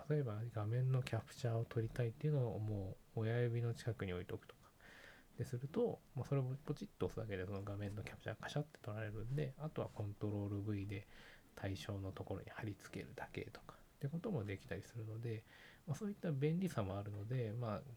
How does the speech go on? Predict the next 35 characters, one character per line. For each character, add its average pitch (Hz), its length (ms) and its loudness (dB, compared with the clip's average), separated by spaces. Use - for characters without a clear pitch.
デ - 100 2
フ 143 120 2
ォ 143 40 6
ル 147 80 2
ト 147 140 2
の 160 220 4
三 113 180 2
つ 123 100 -2
ボ 127 140 4
タ - 140 -2
ン - 40 0
っ - 20 -6
て 107 80 -2
言 104 160 -2
わ 95 80 2
れ 101 140 0
る 101 240 -2
よ 101 220 -2
う 107 40 -6
な 110 180 -2
マ 104 160 4
ウ 107 60 2
ス - 120 -8
と 110 100 -4
か 107 140 -2
よ 113 120 0
り 139 100 0
は 226 220 -2
八 104 140 2
つ - 120 -2
ボ 110 140 0
タ 104 120 0
ン 95 160 -4
と 101 80 -4
か、 - 280 -6